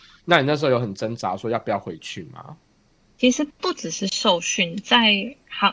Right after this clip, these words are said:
Speaker 2: 考航空公司的培训基本上就花了一年。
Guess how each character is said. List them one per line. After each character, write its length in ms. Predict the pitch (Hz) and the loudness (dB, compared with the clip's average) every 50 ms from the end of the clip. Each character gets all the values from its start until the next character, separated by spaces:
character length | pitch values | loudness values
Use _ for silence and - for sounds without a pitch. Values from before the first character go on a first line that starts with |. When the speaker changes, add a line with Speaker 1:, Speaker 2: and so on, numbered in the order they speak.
| - _ _ | 0 _ _
Speaker 2:
考 300 | - - - 180 - - | -8 0 2 2 2 2
航 220 | - - 190 185 | 0 -2 -2 -2
空 180 | 185 - 220 214 | 0 2 2 2
公 160 | 208 214 220 | 4 4 2
司 140 | 214 - 220 | 2 2 -2
的 60 | 196 202 | -4 -4
培 260 | - - - - 233 | -6 -8 -8 -6 -6
训 320 | - - - - 214 185 | -6 -6 -4 -6 -6 -8
基 160 | - - 185 | -6 -6 -6
本 180 | 180 - 202 208 | -6 -6 -8 -10
上 240 | - - 190 175 175 | -6 -4 -4 -4 -4
就 140 | - 175 175 | -6 -8 -4
花 220 | - 175 165 160 | -2 -2 -2 -2
了 60 | 165 | -2
一 120 | 226 - 170 165 - | -6 -8 -8 -8 -8
年。 220 | 220 220 214 | -6 -6 -6